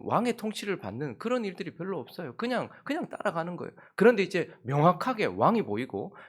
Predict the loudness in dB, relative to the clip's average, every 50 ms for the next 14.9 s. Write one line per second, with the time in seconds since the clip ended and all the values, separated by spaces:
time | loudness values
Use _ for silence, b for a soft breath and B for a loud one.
0 | B B 2 4 4 4 6 6 4 4 4 2 -2 -4 -4 -2 -2 -2 0 -2
1 | -4 -4 -8 -8 -6 -6 -6 -6 -8 -10 -12 -12 _ _ -4 -4 -4 -4 -4 -16
2 | B B B B B B B B B -6 -6 -4 -4 -2 -2 -2 -2 -2 -4 -6
3 | -6 -4 -4 -6 -6 -6 -8 -8 -10 b b b b b -10 -4 -2 0 0 0
4 | -2 -2 -6 -8 -8 -8 B B B B 0 0 0 0 -2 -6 -6 -8 -10 -10
5 | -12 -14 -14 -14 -14 -12 -6 -6 -8 -8 -8 -14 -16 -16 -16 -20 -20 -20 _ _
6 | b b b b b b -2 -2 -2 -2 -2 -4 -4 0 4 4 4 4 4 0
7 | -2 -4 -4 -4 -4 -4 -4 -4 -4 -6 -6 -8 -6 -4 0 2 0 0 0 -2
8 | -4 -4 -4 -6 -6 -6 -4 -4 -4 -4 -6 -8 -14 -16 -20 -20 -20 B B B
9 | B B B 4 6 6 6 6 4 0 -4 -4 -2 0 0 4 2 2 2 B
10 | B B B 2 2 4 4 2 0 -2 -2 -2 -4 -4 -4 -4 -4 -4 -4 -2
11 | -4 -4 -4 -4 -4 -4 -6 B B B B B -4 0 2 2 2 2 2 0
12 | 0 0 0 -2 -2 -2 -4 -6 -6 -6 -6 -6 -6 -4 -4 -2 -2 -2 -2 -4
13 | -8 -12 -14 -8 -6 -4 -2 -2 -2 -4 -4 -6 B B B B B B 0 2
14 | 2 2 2 0 -8 _ -10 -6 -4 -2 -2 -2 -2 -2 -4 -4 -4 B